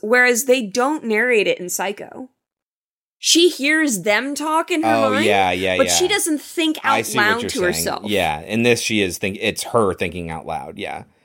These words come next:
Speaker 1: Yes. And she will do a lot of that.
Speaker 2: But it does feel very Psycho.
Speaker 1: Yes, it is very, very Psycho. But yes, it does happen in the book as well. And she hopes that this is what she's been waiting for her entire life.
Speaker 2: So, to be clear,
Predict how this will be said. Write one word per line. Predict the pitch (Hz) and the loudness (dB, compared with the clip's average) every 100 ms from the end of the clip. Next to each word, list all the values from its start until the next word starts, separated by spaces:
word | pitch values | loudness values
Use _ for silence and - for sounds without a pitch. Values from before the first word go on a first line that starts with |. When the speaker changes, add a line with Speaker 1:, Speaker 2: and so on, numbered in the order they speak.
| _ | _
Speaker 1:
Yes. | - 190 - - - - _ - - - _ _ _ _ _ _ - | -6 -6 -6 -6 -6 -8 _ -20 -20 -20 _ _ _ _ _ _ -8
And | 196 | -4
she | - 262 | 0 0
will | 269 247 | 0 -2
do | 247 247 240 | -2 -4 0
a | 247 | 0
lot | 233 226 226 233 247 - | 0 2 2 4 2 0
of | 208 196 | 0 -2
that. | 170 170 - - | -6 -6 -10 -2
Speaker 2:
But | 143 | 0
it | 135 | 2
does | 170 143 | 2 0
feel | - 143 117 | 0 4 4
very | 90 82 110 101 90 | 2 -2 2 2 2
Psycho. | - 87 80 76 - 87 98 _ _ - | -4 -6 -8 -14 -14 -16 -18 _ _ -2
Speaker 1:
Yes, | 214 - - - - | 0 0 -4 -6 0
it | 220 | 2
is | 226 202 | 2 0
very, | 190 196 185 | 2 4 4
very | 180 175 | 2 -2
Psycho. | - - - 139 | -4 -8 -10 -8
But | 202 - | -6 -2
yes, | 220 - | -2 -2
it | 190 | -2
does | 190 196 | -2 -2
happen | 190 185 170 | -4 -6 -8
in | 156 | -10
the | 156 | -12
book | - - _ _ _ _ - | -14 -18 _ _ _ _ -10
as | 196 208 | -10 -8
well. | - 220 _ _ _ - - | -14 -16 _ _ _ -20 -6
And | 202 | -2
she | 185 220 220 | 0 2 4
hopes | 220 233 226 - | 6 6 4 -2
that | 202 190 | -2 -2
this | 220 226 | -4 -4
is | 202 | -4
what | 226 220 | -4 -2
she's | 214 | -4
been | 190 214 202 | -2 -2 0
waiting | 214 226 226 226 | 2 2 0 -6
for | 214 220 | -2 -2
her | 247 185 | 2 0
entire | 180 180 - 233 214 214 | 0 -6 -2 2 4 2
life. | 202 214 165 127 - - | 0 0 0 -2 -6 -14
Speaker 2:
So, | - 170 151 | 0 2 2
to | - - 202 | 0 2 4
be | 196 | 2
clear, | - - 180 135 104 98 | -2 -2 2 4 4 0